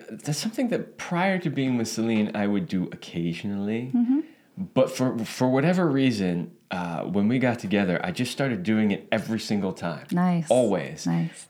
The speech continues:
Speaker 1: And, and I just, we talked about earlier the feedback and how that, um,
Speaker 2: Mm-hmm.
Speaker 1: inspires us to keep doing these things. Seeing the reaction that she would have to that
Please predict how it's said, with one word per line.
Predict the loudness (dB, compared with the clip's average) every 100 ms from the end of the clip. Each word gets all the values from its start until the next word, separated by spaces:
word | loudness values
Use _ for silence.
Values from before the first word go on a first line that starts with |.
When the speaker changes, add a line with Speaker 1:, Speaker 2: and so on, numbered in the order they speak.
| 2
Speaker 1:
And, | 6 6 4 -2 -10 -20 _ _ -20 _
and | 2 4 4
I | 2
just, | 2 0 -2 -12 _ _ -6
we | -2 0
talked | 2 2 2
about | 4 4 2 0
earlier | 2 4 4 4
the | 2 0
feedback | 2 2 4 2 2 -6
and | -8 -2
how | -2 0
that, | 2 2 0 -6 -10
um, | -6 -6 -6 -8 -6
Speaker 2:
Mm-hmm. | -4 -2 -2
Speaker 1:
inspires | 2 2 2 0
us | -6
to | -8
keep | -6 -6 -6 -2
doing | 2 4 2
these | 0 -6
things. | -6 -6 -8 -16 -20 -20 _
Seeing | -10 -2 0 2 4 2
the |
reaction | 2 4 4 4 0 -4 -4 -4
that | -6
she | -4 -2
would | -2 -2
have | -2 0 0 0 -2
to | -2
that | -2 -2